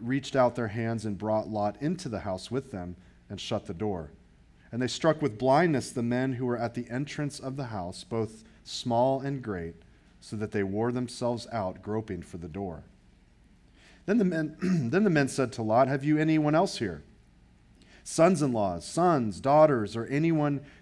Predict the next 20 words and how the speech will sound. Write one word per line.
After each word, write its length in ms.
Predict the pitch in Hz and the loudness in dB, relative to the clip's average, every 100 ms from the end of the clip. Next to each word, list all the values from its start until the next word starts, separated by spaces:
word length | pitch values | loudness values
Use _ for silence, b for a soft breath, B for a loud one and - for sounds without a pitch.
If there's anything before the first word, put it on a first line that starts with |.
| - | -6
you 100 | 110 | -2
have 300 | 135 143 139 | 4 4 4
in 60 | |
the 100 | 139 | 0
city, 320 | 131 143 123 | -2 -2 0
bring 340 | 113 101 127 147 | 0 -2 -2 0
them 160 | 143 - | 0 -2
out 340 | 117 117 117 - B B | -2 0 -2 -6 B B
of 180 | 104 | -8
the 80 | 98 | -8
place. 680 | - - 113 98 78 - - - b b | -10 -4 -2 -2 -4 -12 -14 -18 b b
For 180 | - 110 | -8 -4
we 240 | 127 147 | 2 2
are 200 | 127 117 | 2 0
about 340 | 110 117 117 113 | 2 2 2 0
to 80 | |
destroy 680 | 110 101 - - 123 127 127 | -6 -6 -8 -10 -4 -2 0
this 200 | 107 95 | -2 -6
place, 380 | - 101 87 - | -10 -10 -10 -10
because 540 | - 95 104 95 - | -12 -8 -6 -6 -10